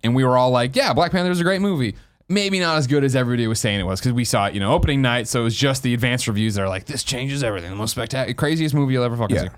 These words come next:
Speaker 1: see." And we're like, "Oh, it was good," or whatever. "Yeah, we liked it, blah, blah," and we ranked it high in M C U. We gotta go check out that thing. Anyways, though,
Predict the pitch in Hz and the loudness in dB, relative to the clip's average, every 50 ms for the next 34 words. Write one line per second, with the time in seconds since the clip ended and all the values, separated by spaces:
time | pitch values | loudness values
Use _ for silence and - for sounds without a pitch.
0 | - - - - - - - - - - - - - 160 160 165 170 165 160 170 | -14 -12 -10 -10 -8 -8 -10 -10 -12 -12 -4 -2 0 2 2 2 2 2 0 2
1 | 233 294 220 175 175 175 131 110 135 165 220 165 127 127 131 135 143 170 208 156 | 2 2 2 2 2 2 2 2 2 2 2 2 2 2 2 2 2 2 2 2
2 | 131 151 160 170 175 - 131 113 117 135 135 123 110 104 98 - 107 107 104 98 | 2 2 2 0 0 0 0 0 0 0 0 0 0 0 -2 -2 -2 -2 -2 -2
3 | 82 107 120 123 131 127 127 113 127 127 110 98 98 98 101 - - 95 92 87 | 0 0 0 0 0 -2 -2 -2 0 0 0 0 -2 -4 -4 -4 -6 -4 -4 -4
4 | 87 90 95 98 95 87 87 - 85 82 90 82 - 80 - 87 87 - - - | -4 -2 -2 -2 -2 -4 -4 -4 -6 -6 -6 -6 -6 -6 -8 -8 -10 -14 -8 -4
5 | - 175 170 139 117 110 95 98 90 90 - | -2 0 0 0 0 0 -2 -4 -4 -6 -8